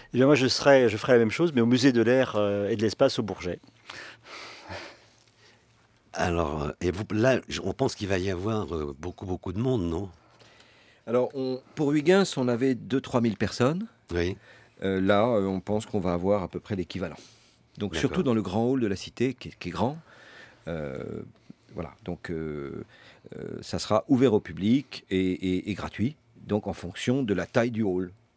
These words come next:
Speaker 3: Donc, euh, deux, trois mille personnes, ça peut rentrer.
Speaker 2: Vous comprenez cet engouement ? Oui.
Speaker 1: Alors, il y a un engouement certain et il y a, euh, une vingtaine de sites en France qui vont retransmettre cette émission en direct.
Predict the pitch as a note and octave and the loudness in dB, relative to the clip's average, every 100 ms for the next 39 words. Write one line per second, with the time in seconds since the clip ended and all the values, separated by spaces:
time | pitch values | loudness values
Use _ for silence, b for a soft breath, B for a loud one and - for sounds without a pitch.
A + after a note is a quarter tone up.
0 | - D2+ D2+ - D#2+ F#2+ - G#2 G#2 G2+ | -18 -18 -18 -18 -10 -8 -4 -4 -4 -4
1 | - G2 G#2+ - G2 E2+ D#2+ - _ _ | -6 -4 -6 -8 -10 -10 -10 -16 _ _
2 | B B - - C#3 - G2+ B2 - G#2 | B B -12 -6 -6 -2 -2 -2 -4 -8
3 | F2+ F2+ F#2+ G2 - E2 C2 - - B | -8 -8 -8 -10 -10 -8 -8 -12 -20 B
4 | B B B B B B B _ G#2+ G2 | B B B B B B B _ 2 2
5 | G#2 A#2+ B2 A#2 G#2 A2 A2 A2+ F#3+ C#3+ | 2 4 4 4 0 -2 -2 -2 0 2
6 | A#2+ B2+ B2 A2+ G#2 G#2 A#2 A2 G2+ B2 | 6 8 8 6 4 0 2 2 6 6
7 | C#3 D3+ C3 G#2+ - D3 A2+ - - G3+ | 6 6 4 2 -2 -2 -2 -2 -2 -4
8 | - B2 G#2+ F#2 D#3+ C#3 B2+ D3+ D3+ A#2+ | -4 -2 2 6 4 4 2 2 2 0
9 | G2+ A2 G#2 - B2+ G2+ G#2 D#3 F#3 - | -4 -4 -4 -2 0 2 2 2 -2 -8